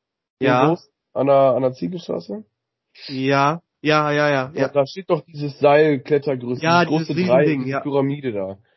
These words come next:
Speaker 1: Das meine ich. Das war Weltklasse. Da haben wir früher immer, äh, mit den Kumpels,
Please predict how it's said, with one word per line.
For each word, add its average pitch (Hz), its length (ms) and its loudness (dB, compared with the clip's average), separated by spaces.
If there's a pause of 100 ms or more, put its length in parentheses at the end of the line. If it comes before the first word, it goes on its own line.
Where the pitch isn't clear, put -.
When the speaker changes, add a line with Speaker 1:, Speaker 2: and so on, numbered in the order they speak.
(340)
Speaker 1:
Das 139 180 2
meine 95 320 -6
ich. - 200 -20
Das 113 160 -4
war 113 140 -4
Weltklasse. 95 500 -12 (320)
Da 120 100 2
haben 135 100 2
wir 143 100 -2
früher 175 320 -2
immer, 170 440 -2
äh, 135 280 -6 (100)
mit 135 220 -12
den 135 340 -8
Kumpels, 196 560 0